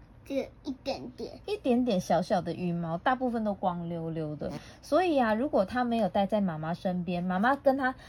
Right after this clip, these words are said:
Speaker 2: 这样子靠着抱着睡的时候，妈妈会给他温暖，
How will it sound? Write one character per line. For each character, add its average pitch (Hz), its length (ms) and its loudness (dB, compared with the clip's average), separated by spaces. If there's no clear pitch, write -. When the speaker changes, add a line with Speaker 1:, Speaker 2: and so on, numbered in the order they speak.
Speaker 2:
这 302 80 0
样 269 120 2
子 190 140 -4
靠 269 300 0
着 196 160 0
抱 262 260 2
着 202 140 -2
睡 247 240 6
的 190 140 2
时 185 180 -2
候， 220 160 2
妈 185 160 2
妈 170 120 -2
会 226 140 0
给 170 140 -6
他 170 160 -6
温 170 260 -6
暖， 165 140 -8